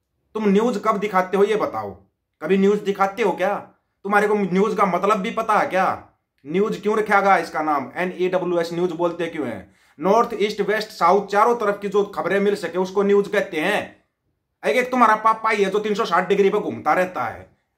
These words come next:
बस पापा, पापा, पापा, पापा, पापा ने ये कर दिया, पापा ने वार रुकवा दी, पापा ने ये करवा दिया, पापा ने आज गर्मी ज्यादा थी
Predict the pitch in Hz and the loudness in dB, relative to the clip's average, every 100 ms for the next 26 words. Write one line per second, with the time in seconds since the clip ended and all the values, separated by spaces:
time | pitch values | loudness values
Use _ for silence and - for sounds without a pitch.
0 | - 233 - 220 226 185 - 185 - 226 | -4 -4 -2 0 2 2 2 2 2 0
1 | 214 202 151 131 160 196 233 208 202 180 | 2 0 -2 -2 -2 0 0 0 0 -2
2 | 147 120 185 226 202 196 190 175 180 160 | -4 -4 -2 -2 -2 -2 -2 -2 -2 -4
3 | 127 131 202 226 226 220 208 208 190 180 | -2 2 2 2 0 2 2 0 -2 0
4 | 165 135 196 226 196 196 196 190 185 - | -2 0 -2 0 0 2 2 0 -4 -6
5 | _ _ _ _ _ 170 202 202 190 156 | _ _ _ _ _ -2 0 2 0 2
6 | 156 160 120 131 - _ _ _ _ 127 | 2 0 -4 -14 -18 _ _ _ _ -8
7 | 175 196 190 185 202 262 269 240 107 - | -2 0 2 2 2 2 0 -4 -6 -10
8 | _ | _